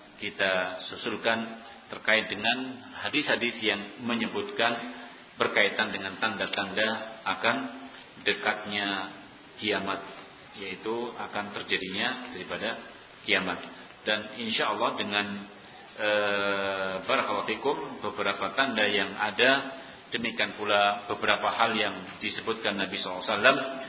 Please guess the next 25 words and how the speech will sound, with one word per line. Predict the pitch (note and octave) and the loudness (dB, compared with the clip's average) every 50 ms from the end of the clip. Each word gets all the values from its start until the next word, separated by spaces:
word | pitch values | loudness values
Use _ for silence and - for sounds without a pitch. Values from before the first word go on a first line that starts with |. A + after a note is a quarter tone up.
| - - - - - - - | -10 -14 -14 -16 -12 -6 0
di | A2 G#2+ | 2 4
situ, | C#3 D3 C#3+ C3+ B2+ A#2+ A#2+ A#2 A#2 A2+ A2+ G#2+ - | 4 4 4 2 2 2 2 2 0 0 -4 -4 -2
barakallahu | G#2+ G#2 G#2 - G2+ G#2 G2+ - | 0 0 2 2 0 0 0 -2
fikum, | - - A#2 G#2 | -2 -2 -2 0
muallif | A2+ A#2+ C3 B2+ A2+ A2 - | 2 2 4 4 2 0 -2
akan | - G#2 G2+ - A#2+ C3 C3+ C3+ - - - - - - - - | -2 -4 0 4 4 4 4 2 -2 -8 -12 -12 -14 -16 -16 -14
mengakhiri | - A#2+ A#2+ A#2+ G#2+ G#2 G#2 - - G#2 G#2+ A#2 A#2+ B2 B2 A#2+ - - | -6 -4 -4 -2 0 0 0 0 0 0 2 2 2 2 2 0 0 -2
terkait | - - - G#2+ A2 G#2+ - G2+ | -2 0 4 4 4 4 2 0
dengan | G2 G2+ G#2 A2+ A#2 A#2 - - - - - - - - - - - G#2 | 0 2 2 2 2 0 -4 -8 -12 -14 -16 -16 -18 -18 -20 -10 -6 -6
pembahasan, | G#2 G2+ F#2+ F#2+ - - F#2 F2+ - - A#2 A2+ A2+ A2+ A2 G#2+ - - - - - - - - - - - | -4 0 0 0 0 0 0 -2 2 4 6 6 6 4 2 -2 -4 -6 -12 -14 -16 -16 -18 -20 -12 -4 2
eh, | G#2 G#2 G#2 G2+ G2+ G#2 G2+ G2 - | 4 6 6 6 6 6 4 2 2
perihal | C3 D3 C#3+ B2 A#2+ A#2+ A2 A2 A2 G#2+ G#2+ G#2+ - - - A#2 | 2 4 4 6 8 8 8 8 6 2 0 -2 -8 -12 -10 -2
yang | G#2+ A2 G#2+ A2 A2+ | 2 2 2 4 2
ada | A2 G#2 - G2+ F#2+ | 2 2 4 2 4
kaitannya | - G#2+ G#2+ G2 - A#2 A#2+ A2+ G#2+ G#2 G2+ F#2+ | 4 4 2 4 2 0 0 2 0 -2 -2 -2
dengan | F#2+ F#2+ F#2+ F#2 F2+ - | -4 -4 -4 -6 -6 -6
keimanan, | - A2+ A#2+ A#2 A2 G#2 G#2 A2+ B2 C3 B2+ | -6 -4 -2 0 2 2 2 2 0 0 0
yang | G#2+ G2+ F#2+ - F#2+ | -2 -2 -2 -4 -4
kemudian | G2+ G#2 G#2+ A2 | -4 -4 -2 -2
akan | G2 G#2 G2+ G2 A2 A2 G#2+ G2+ - - | -2 -4 -2 0 0 0 0 -2 -4 -6
disusul | G2 - A#2 A2 - B2 A2 G2 | -6 -4 -4 -4 -2 -2 -2 -2
dengan | G2 G2 G#2+ G#2+ G2+ | -2 -2 -2 -2 -2
masalah | F#2+ G2 G#2 G#2+ B2 B2 A#2 - - - - - - - - - - - A2 | -2 -2 0 2 2 2 2 -2 -8 -12 -14 -16 -16 -18 -18 -16 -4 0 2
hukukun | A2 - - C3 C3+ A#2+ - A2+ A2 G#2 G2+ | 2 2 4 4 2 4 4 2 0 0 2
Nabi | G2 F#2+ F#2 F2+ B2 D3 F3 F3+ - - - | 2 0 2 4 4 4 4 4 2 -2 -8